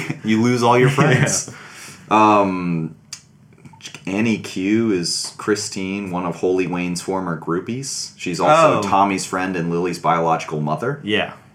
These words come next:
Speaker 1: Okay.
Speaker 2: So
Speaker 1: That
Speaker 2: she
Speaker 1: was, the baby was an interesting
Speaker 2: Well, especially when it fa-, you find out that there are multiple
Speaker 1: Babies?
Speaker 2: ones of her, yeah.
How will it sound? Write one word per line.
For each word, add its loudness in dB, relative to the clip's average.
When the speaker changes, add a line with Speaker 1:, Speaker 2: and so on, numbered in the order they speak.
Speaker 1:
Okay. -6
Speaker 2:
So -6
Speaker 1:
That 0
Speaker 2:
she 4
Speaker 1:
was, 2
the 2
baby 2
was -4
an -4
interesting -6
Speaker 2:
Well, 2
especially 0
when -4
it -6
fa-, -4
you -4
find 0
out 0
that -8
there -2
are -4
multiple -6
Speaker 1:
Babies? -2
Speaker 2:
ones 0
of -6
her, -6
yeah. -2